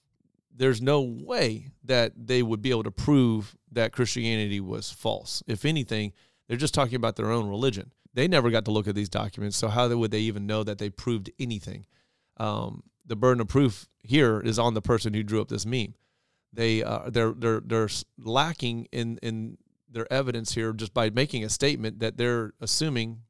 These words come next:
being pre-Christian documents, say, "Hey, no, Christianity is wrong," when really, as-, we can assume that if they were pre-Christian pagan documents, that they, they weren't saying anything about Christianity.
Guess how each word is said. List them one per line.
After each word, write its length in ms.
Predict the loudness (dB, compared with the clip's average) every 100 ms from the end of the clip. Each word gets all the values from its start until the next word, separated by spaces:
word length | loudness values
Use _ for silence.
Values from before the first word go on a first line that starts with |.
| _ _ -6
being 180 | -4 -2
pre-Christian 480 | -2 -2 -2 -2 2
documents, 560 | 2 0 -4 -6 -8 -12 _
say, 120 | -4 -2
"Hey, 220 | 0 -2
no, 180 | -4 -6
Christianity 520 | -6 -4 -4 -4 -4
is 120 | -4
wrong," 280 | -4 -4 -6
when 300 | -10 -10 -10 _ _ _
really, 320 | 0 2 2 -2 _ -20 _ _ _ _ -8
as-, 200 | -8 -2
we 140 | -2
can 140 | 0
assume 480 | -2 0 0 0 -2
that 160 | -2 -4
if 100 | -2
they 100 | -2
were 120 | -4
pre-Christian 760 | -2 -4 -4 -6 -6 -6 -6 -6
pagan 300 | -4 -2 -2
documents, 540 | -4 -4 -8 -6 -8
that 180 | -8 -6
they, 260 | -4 -6 -8 -12 -4
they 100 | -2
weren't 260 | -2 -4
saying 280 | -2 -2 -2 -4
anything 320 | -4 -4 -6
about 200 | -4 -6
Christianity. 680 | -6 -8 -4 -2 -2 -4